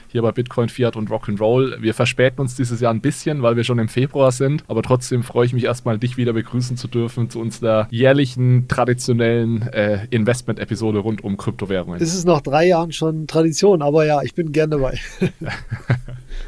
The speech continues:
Speaker 1: Und wir haben auch dieses Jahr wieder einen Gast und ich freue mich besonders, dass wir dieses Jahr René hier haben vom Blocktrainer-Team.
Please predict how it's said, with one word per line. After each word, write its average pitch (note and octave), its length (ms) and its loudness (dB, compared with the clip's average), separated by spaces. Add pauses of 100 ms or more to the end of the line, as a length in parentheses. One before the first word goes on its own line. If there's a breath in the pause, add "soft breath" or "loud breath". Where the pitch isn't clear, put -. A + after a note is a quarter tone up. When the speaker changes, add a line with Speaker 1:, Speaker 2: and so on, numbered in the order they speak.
(920 loud breath)
Speaker 1:
Und C#3+ 320 4
wir B2 160 4
haben C#3+ 120 -4
auch B2+ 160 2
dieses D3 320 -4
Jahr B2 180 4
wieder A#2+ 240 2
einen G#2+ 240 0
Gast B2 300 0
und A2+ 80 -2
ich G#2+ 80 -4
freue A#2 180 -2
mich A#2+ 100 -2
besonders, A#2+ 540 0
dass - 240 -2
wir G#2+ 320 2
dieses A#2+ 380 -6
Jahr G#2 180 0
René A2+ 340 -2
hier G#2 140 2
haben G2+ 220 0
vom G#2+ 320 0 (240)
Blocktrainer-Team. A2 1200 -2